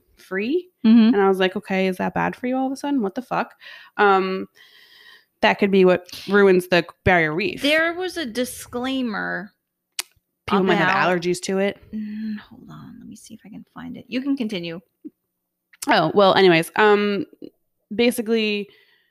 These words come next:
Speaker 1: all I was saying was, um, the, <sighs> I'm trying to find it 'cause this is also according to sarah v dot com. Um,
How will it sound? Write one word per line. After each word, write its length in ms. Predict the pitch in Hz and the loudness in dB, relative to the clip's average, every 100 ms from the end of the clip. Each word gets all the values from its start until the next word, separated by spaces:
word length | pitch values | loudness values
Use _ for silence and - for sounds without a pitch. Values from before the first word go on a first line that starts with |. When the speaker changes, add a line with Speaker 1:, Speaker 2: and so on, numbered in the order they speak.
| _ _ _ _ _ _ - | _ _ _ _ _ _ -8
Speaker 1:
all 140 | 190 | -2
I 120 | 185 185 | -2 -2
was 120 | 180 | -6
saying 460 | 196 180 175 175 | -6 -4 -2 -4
was, 200 | 165 160 | -6 -10
um, 380 | 165 151 151 156 - _ _ _ _ _ _ _ _ _ _ _ _ _ _ _ | -10 -8 -8 -10 -14 _ _ _ _ _ _ _ _ _ _ _ _ _ _ _
the, 420 | 196 202 190 180 - | -4 -2 0 -2 -4
<sighs> 520 | - - - - - | -10 -14 -18 -20 -18
I'm 60 | |
trying 260 | 202 247 254 | -12 -8 -8
to 60 | - | -6
find 240 | 185 175 | -6 -4
it 180 | 175 - | -8 -10
'cause 220 | 185 180 | -14 -10
this 240 | 185 180 | -10 -8
is 100 | 185 | -8
also 240 | 180 170 - | -8 -8 -12
according 380 | 175 180 170 180 | -8 -6 -6 -6
to 80 | |
sarah 280 | 175 - - | -8 -10 -8
v 120 | 175 | -8
dot 220 | - - - | -8 -8 -6
com. 200 | - 202 - - - - - - | -6 -8 -16 -16 -12 -14 -12 0
Um, 720 | 208 208 190 190 190 196 196 | 4 6 6 4 2 -2 -4